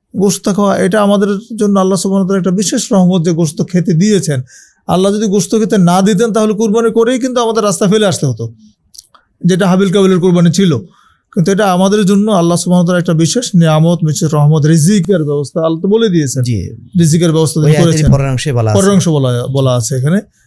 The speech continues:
Speaker 1: তো সেজন্য আমাদের অবশ্যই সকলের নিয়তটা হতে হবে যে আল্লাহকে খুশি করানো।
Speaker 2: জি।
Speaker 1: আমার এই কুরবানি,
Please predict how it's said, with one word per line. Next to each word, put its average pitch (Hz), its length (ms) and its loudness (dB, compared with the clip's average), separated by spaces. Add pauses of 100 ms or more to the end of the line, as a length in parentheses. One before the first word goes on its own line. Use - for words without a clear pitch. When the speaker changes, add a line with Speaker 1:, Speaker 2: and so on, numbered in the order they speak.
(180)
Speaker 1:
তো 196 80 0
সেজন্য 254 420 -2
আমাদের 196 500 2
অবশ্যই 208 400 0
সকলের 196 600 0
নিয়তটা 220 340 0
হতে 208 180 -2
হবে 233 180 -2
যে 233 120 -2
আল্লাহকে 226 440 0
খুশি 170 240 -2
করানো। 127 260 -4
Speaker 2:
জি। 127 160 -4
Speaker 1:
আমার 180 140 2
এই 208 80 0
কুরবানি, 220 440 0